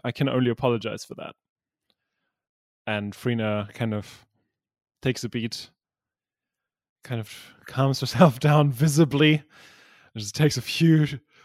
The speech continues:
long breaths and says, "You know what? It's fine. It's fine.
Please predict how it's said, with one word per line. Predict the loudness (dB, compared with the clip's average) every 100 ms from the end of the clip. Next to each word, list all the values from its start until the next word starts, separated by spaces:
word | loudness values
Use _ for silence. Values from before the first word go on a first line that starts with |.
| -10
long | 0 2 2
breaths | 0 -2 -2 -6 -14 -16 -20 _ _ _ _ _ _
and | -8 -6
says, | -6 -6 -8 -14 -16 _ _ _ -6
"You |
know | 0
what? | 0 0 -8 _ _ _ _ _ _ _ _
It's | -14
fine. | -4 -2 -2 -8 -20 -20 _ _ _ _ _ _ _ _ _ _ _ _
It's | -2
fine. | 0 0